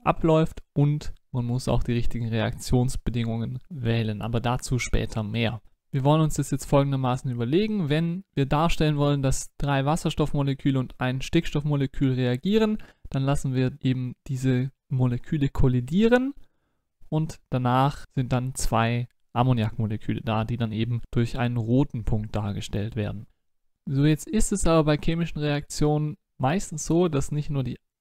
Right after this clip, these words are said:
eine Richtung funktioniert, sondern auch die andere Richtung. Das heißt, es ist auch möglich, dass zwei Ammoniakmoleküle in drei Wasserstoffmoleküle und ein Stickstoffmolekül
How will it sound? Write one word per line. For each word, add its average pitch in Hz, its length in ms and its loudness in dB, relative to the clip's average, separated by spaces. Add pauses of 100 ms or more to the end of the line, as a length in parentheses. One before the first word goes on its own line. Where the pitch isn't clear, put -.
eine 175 320 0
Richtung 131 340 -2
funktioniert, 135 640 -4 (240)
sondern 127 300 0
auch 139 200 -6
die - 220 -14
andere 123 480 -4
Richtung. 107 380 -8
Das - 160 -12
heißt, 147 260 2
es - 140 -6
ist 151 160 -4
auch 120 140 -4
möglich, 143 440 2 (400)
dass - 220 -4
zwei 165 340 4
Ammoniakmoleküle 160 1000 -2
in 127 300 -4 (120)
drei 123 400 2
Wasserstoffmoleküle 165 960 0
und 147 120 -4
ein - 200 -4
Stickstoffmolekül 117 1080 -4